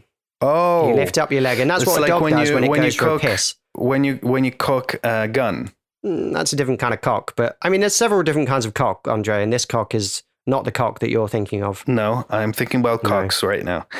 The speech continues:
Speaker 1: because this is
Speaker 2: <laughs>
Speaker 1: when <laughs> he was talking about cock. I
Speaker 2: Mm.
Speaker 1: thought it's cocking the leg. The dog is
Speaker 2: Mm.
Speaker 1: hum-, uh, okay. So
Speaker 2: The dog is not, in this situation, the dog is not humping, humping your leg.
Speaker 1: So don't worry, my friend, whoever,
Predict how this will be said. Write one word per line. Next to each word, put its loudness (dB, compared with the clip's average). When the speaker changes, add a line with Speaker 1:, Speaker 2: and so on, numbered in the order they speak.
Speaker 1:
because 0
this 2
is 2
Speaker 2:
<laughs> -4
Speaker 1:
when 0
<laughs> -6
he -4
was 0
talking 0
about 0
cock. -2
I 4
Speaker 2:
Mm. 0
Speaker 1:
thought 2
it's -2
cocking 0
the 2
leg. 0
The 0
dog 0
is 2
Speaker 2:
Mm. 2
Speaker 1:
hum-, -2
uh, -4
okay. -2
So 2
Speaker 2:
The 2
dog 4
is 0
not, 2
in 4
this 2
situation, 2
the 2
dog 2
is 0
not 2
humping, -2
humping 0
your 0
leg. -2
Speaker 1:
So 0
don't 2
worry, 2
my 2
friend, 0
whoever, 0